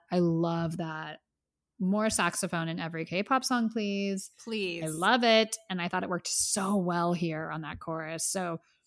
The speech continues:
Speaker 1: that song stood out a lot, too. And I think it, a song like that could have been a single. It's a good song.
Speaker 2: Mm-hmm.
Speaker 1: I also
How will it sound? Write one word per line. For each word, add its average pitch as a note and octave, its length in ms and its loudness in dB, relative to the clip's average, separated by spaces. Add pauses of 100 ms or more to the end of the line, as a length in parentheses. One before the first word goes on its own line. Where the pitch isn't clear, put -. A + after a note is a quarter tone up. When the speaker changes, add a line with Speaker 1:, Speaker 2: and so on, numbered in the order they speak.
(280)
Speaker 1:
that B3 240 6
song A3 240 6
stood F#3 240 2
out D#3 160 -2
a D3 60 -6
lot, C#3 320 -10
too. B2+ 180 -10 (180)
And F3 120 -6
I E3+ 80 -4
think G#3 140 0
it, F#3 120 -8 (220)
a G#3+ 100 6
song E4 240 8
like A#3 140 6
that F3+ 260 4
could - 240 -4
have E3 80 -4
been D#3+ 140 -8
a D#3+ 60 -4
single. E3+ 420 -4
It's - 180 -2
a F3+ 40 -2
good D3+ 380 -8
song. C#3+ 480 -8 (320)
Speaker 2:
Mm-hmm. A3 540 2 (720)
Speaker 1:
I D4+ 80 8
also A4+ 340 4